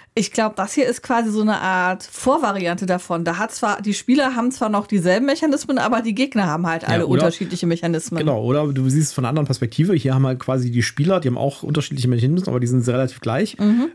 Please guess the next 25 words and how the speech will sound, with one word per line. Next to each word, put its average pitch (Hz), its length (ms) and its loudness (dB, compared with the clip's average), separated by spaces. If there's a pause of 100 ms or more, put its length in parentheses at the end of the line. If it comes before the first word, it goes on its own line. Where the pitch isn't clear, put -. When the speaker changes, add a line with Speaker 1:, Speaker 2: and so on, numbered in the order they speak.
Speaker 2:
Äh, 123 260 -2
das 127 200 0
ist 139 140 -4
sozusagen, 135 340 0
die 127 140 -2
Asymmetrie 165 580 0
kommt 160 320 -4
von 139 340 -2
den 127 200 2
Gegnern, 123 360 0
von 113 160 -2
dem 113 60 -4
Spiel. - 240 0
Speaker 1:
Genau, 247 320 2
Speaker 2:
Ja? 113 60 -2
Speaker 1:
richtig. 170 400 -2 (380)
Speaker 2:
Und, 123 280 0
äh, 110 80 -4
das - 160 -4
macht 147 160 -2
natürlich 143 180 -2
den 131 140 2
Wiederspielreiz 113 640 0
auch, 107 260 -8
äh, 110 280 0